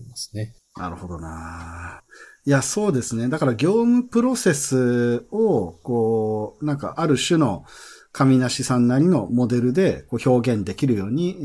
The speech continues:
Speaker 2: ー、してるっていうプロダクトだと思うので、まあ、そこが多分一番の、
Speaker 1: はい。
Speaker 2: こう、プロダクトの、まあ、コアなんじゃないかなっていう感触を今、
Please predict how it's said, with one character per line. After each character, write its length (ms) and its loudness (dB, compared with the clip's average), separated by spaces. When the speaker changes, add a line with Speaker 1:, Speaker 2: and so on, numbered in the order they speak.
Speaker 2:
ー、 20 -8
し 140 -8
て 140 -2
る 180 -6
っ 120 -20
て 100 -12
い 140 -10
う 260 -16
プ 120 -8
ロ 80 -2
ダ 100 -8
ク 100 -18
ト 100 -12
だ 100 -12
と 140 -16
思 240 -14
う 20 -20
の 120 -20
で、 80 -20
ま 60 -4
あ、 20 -2
そ 120 0
こ 120 0
が 100 4
多 80 4
分 160 4
一 180 0
番 220 2
の、 160 -8
Speaker 1:
は 60 -18
い。 20 -20
Speaker 2:
こ 160 -8
う、 60 -10
プ 80 -6
ロ 100 4
ダ 80 0
ク 100 -10
ト 80 -10
の、 460 -10
ま 120 -6
あ、 20 -10
コ 200 4
ア 60 2
な 80 -4
ん 60 -6
じ 60 -8
ゃ 40 -6
な 80 -6
い 60 -8
か 100 -10
な 120 -6
っ 60 -16
て 100 -6
い 60 -4
う 60 -10
感 180 -10
触 220 -12
を 60 -6
今、 320 -10